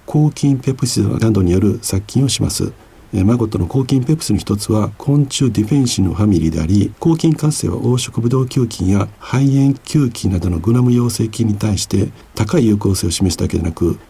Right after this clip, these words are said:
エムアールエスエルに対しても抗菌作用があります。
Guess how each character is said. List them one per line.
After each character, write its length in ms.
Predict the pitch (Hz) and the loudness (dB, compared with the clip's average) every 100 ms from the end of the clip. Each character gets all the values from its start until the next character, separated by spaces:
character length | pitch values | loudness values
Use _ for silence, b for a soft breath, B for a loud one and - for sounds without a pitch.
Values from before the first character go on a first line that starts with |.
| - | -2
エ 60 | |
ム 100 | 107 | 2
ア 40 | 117 | 2
ー 20 | |
ル 60 | 117 | 2
エ 40 | |
ス 100 | 101 | 0
エ 40 | 113 | 0
ル 80 | |
に 60 | 90 | 0
対 160 | - 80 | -2 -2
し 40 | |
て 80 | 131 | 0
も 160 | 135 - | -2 -2
抗 180 | - 104 | -2 0
菌 220 | 104 95 | 0 0
作 140 | - | 0
用 60 | 123 | 0
が 60 | |
あ 60 | 113 | 0
り 80 | 95 | -2
ま 100 | 85 | -6
す。 220 | - - | -10 -14